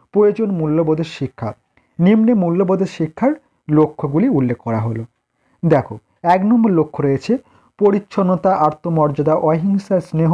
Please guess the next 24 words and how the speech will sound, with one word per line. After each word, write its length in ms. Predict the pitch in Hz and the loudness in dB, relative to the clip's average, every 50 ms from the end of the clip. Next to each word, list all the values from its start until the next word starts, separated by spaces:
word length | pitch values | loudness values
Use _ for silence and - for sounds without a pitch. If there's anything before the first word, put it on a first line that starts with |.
| 190 185 | 0 0
ভালোবাসা, 580 | 139 143 156 147 147 139 139 135 - - 190 254 294 - _ _ _ _ | 0 0 0 0 2 0 0 -2 -2 -2 -2 -2 -2 -4 _ _ _ _
সহযোগিতা, 680 | _ - - 185 175 180 208 175 196 190 185 190 190 196 185 | _ -2 0 2 2 2 0 0 0 -2 -2 0 0 0 0
ন্যায়পরায়ণতা, 1000 | 175 165 147 147 151 151 - 143 139 139 139 139 139 139 139 139 135 - 180 220 302 - - _ _ _ _ _ | 0 0 0 -2 -2 -2 -2 0 0 0 0 0 -2 -2 -2 -4 -2 -2 -2 -2 -2 -2 -8 _ _ _ _ _
ধর্মনিরপেক্ষতা, 920 | - 135 156 170 185 196 214 196 180 170 165 170 160 156 - - 160 170 180 | -2 0 0 2 2 2 0 0 0 0 0 0 -2 -2 -4 -4 -2 0 -2
সমাজতন্ত্র, 760 | 170 - - 151 139 143 143 139 - - 139 135 135 - 156 196 277 - - _ _ _ _ - | -2 -2 -4 -2 0 0 -2 -2 -2 -4 -2 -2 -2 0 0 0 0 0 -6 _ _ _ _ 0
অনুভূতিশীলতা, 840 | 160 175 202 226 190 - 214 202 208 185 - - 135 123 117 - 117 110 - _ _ _ _ _ | 2 2 2 2 0 0 -2 -2 -2 -4 -2 -2 -2 -2 -2 -4 -8 -10 -12 _ _ _ _ _
সত্যবাদিতা 800 | - - 165 160 160 - 170 165 147 147 143 139 147 143 170 170 | 0 0 0 0 0 0 -2 0 2 2 0 0 -2 -2 0 0
ও 100 | 170 175 | 0 0
সাম্যবোধের 760 | 175 - - - 147 151 160 185 214 214 190 196 190 214 202 185 | -2 -4 -4 -4 -2 0 0 0 0 2 2 2 2 2 0 0
মতো 260 | 165 160 151 - 196 202 | 0 -2 -2 -2 -2 -2
গুণাবলীর 500 | 156 156 147 143 139 131 139 170 233 196 | 0 0 0 0 0 0 0 0 0 0
বিকাশ 300 | 156 143 - 135 120 - - | 0 -2 -2 -4 -6 -6 -6
সাধন 240 | 135 117 123 117 117 | -6 -4 -4 -4 -4
করা। 200 | 107 113 107 98 98 - _ _ _ _ _ _ _ _ _ _ _ _ _ _ _ _ _ _ _ _ _ _ _ _ _ _ _ - | -4 -4 -6 -8 -10 -14 _ _ _ _ _ _ _ _ _ _ _ _ _ _ _ _ _ _ _ _ _ _ _ _ _ _ _ 2
দু 160 | 165 165 220 | 4 4 4
নম্বর 240 | 208 226 214 214 233 | 4 4 4 2 2
বলা 200 | 202 190 190 190 | 2 2 2 2
হয়েছে 220 | 190 196 190 - 220 247 - _ _ _ _ _ _ _ _ - | 2 0 -2 -2 -4 -4 -6 _ _ _ _ _ _ _ _ -2
শিক্ষার্থীদের 500 | - 202 202 - 226 220 214 202 247 214 | 0 0 0 2 0 2 2 2 2 2
মধ্যে 240 | 208 214 196 214 | 2 2 2 2
নিজের 280 | 202 185 175 160 175 170 | 2 2 2 2 0 0
প্রতি, 280 | 160 - 170 165 - 185 | 0 -2 -2 0 0 -2
সমাজের 460 | 170 - - 156 143 143 147 147 160 147 | -2 0 -2 0 0 2 2 2 0 0
প্রতি, 320 | - 165 156 156 - | 0 0 -2 0 0